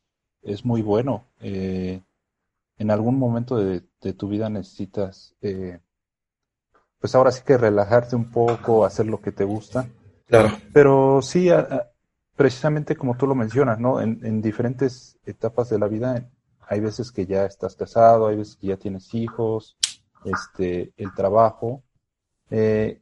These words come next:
Speaker 1: yo creo que un consejo a lo mejor que yo podría dar es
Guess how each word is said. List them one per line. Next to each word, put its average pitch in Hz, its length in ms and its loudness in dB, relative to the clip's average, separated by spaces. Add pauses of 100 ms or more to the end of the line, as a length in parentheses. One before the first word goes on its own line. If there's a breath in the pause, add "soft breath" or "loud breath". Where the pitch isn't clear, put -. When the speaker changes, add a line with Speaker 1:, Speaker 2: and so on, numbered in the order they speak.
(140)
Speaker 1:
yo 151 140 -2
creo 180 220 -2
que 139 560 -2 (460)
un 143 100 -6
consejo 143 440 0
a 139 40 4
lo 123 100 0
mejor 113 240 -8
que - 100 -12
yo 117 140 -4
podría 113 340 0
dar 117 300 0 (500)
es - 460 -4